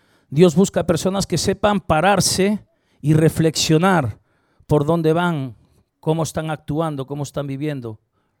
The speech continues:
lo que estamos haciendo. Dios tiene interés en que nosotros a veces nos detengamos y tenemos la tendencia a querer ir rápido, ¿verdad? Todo hoy se fabrica para que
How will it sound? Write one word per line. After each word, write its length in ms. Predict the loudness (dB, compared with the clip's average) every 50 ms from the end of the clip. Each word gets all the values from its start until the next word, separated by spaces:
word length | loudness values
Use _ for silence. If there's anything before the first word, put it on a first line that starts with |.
| _ _ _
lo 200 | -10 -10 -8 -8
que 100 | -8 -10
estamos 380 | -8 -6 -6 -6 -6 -6 -8 -10
haciendo. 500 | -8 -6 -4 -4 -4 -4 -8 -12 -14 -16 _ _ _ _ _ _ _ _
Dios 360 | -10 -4 0 0 0 0 -2 -4
tiene 240 | -6 -6 -4 -4
interés 560 | -6 -6 -6 -6 -6 -4 -4 -6 -8 -10 -16 _ _ _ _ _ _ _ -10
en 140 | -8 -6 -6
que 100 | -6 -6
nosotros 440 | -6 -4 -6 -4 -4 -4 -4 -2
a 40 | -2
veces 300 | -2 -2 -2 -4 -6 -6
nos 220 | -4 -6 -4 -4 -4
detengamos 840 | -6 -4 -4 -6 -6 -4 -2 -2 -2 -2 -2 -4 -6 -8 -10 -16 -20 _ _ _ _ _ _ -20 _ _ _
y 100 | -4 -2
tenemos 320 | -2 -2 0 0 0 0
la 120 | 0 0 -2
tendencia 540 | -2 -4 -2 -2 -2 -2 -2 -4 -4 -4
a 40 | -4
querer 280 | -4 -6 -6 -6 -4 -4
ir 120 | -4 -4
rápido, 640 | -2 0 0 0 0 -2 -4 -4 -4 -6 -6 -8 -12 -18 _ _ -10
¿verdad? 420 | -6 0 2 2 2 2 -2 -6 _ _ _ _ _ _ _ _ _
Todo 320 | 0 2 2 4 4 4
hoy 160 | 4 2 0
se 160 | -2 -6 -6 -6
fabrica 400 | -6 -6 -4 -6 -6 -6 -8 -6
para 220 | -6 -6 -6 -8
que 400 | -8 -8 -8 -6 -6 -8 -10 -12